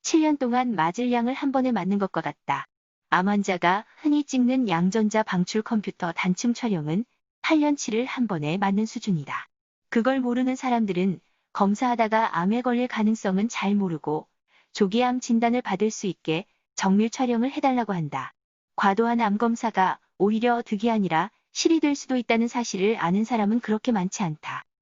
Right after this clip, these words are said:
암 검사는 일반적으로 높은 이윤이 보장된다. 많은 병원들은 의사들이 벌어들이는 돈의 액수에 연동해서 보직이나 승진을 결정하는 일이 흔하다.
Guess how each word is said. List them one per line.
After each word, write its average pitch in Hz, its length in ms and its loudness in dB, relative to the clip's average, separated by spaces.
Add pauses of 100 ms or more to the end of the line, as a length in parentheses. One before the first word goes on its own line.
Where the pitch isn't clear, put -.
(220)
암 196 220 4
검사는 240 560 0
일반적으로 240 640 2
높은 202 340 2
이윤이 190 240 2
보장된다. 185 720 -2 (400)
많은 185 300 0
병원들은 226 680 0
의사들이 262 500 0
벌어들이는 214 680 -2 (320)
돈의 240 320 2
액수에 247 320 -4
연동해서 185 760 -2 (340)
보직이나 247 500 0
승진을 277 440 -2
결정하는 233 600 0
일이 208 160 -2
흔하다. 196 480 -4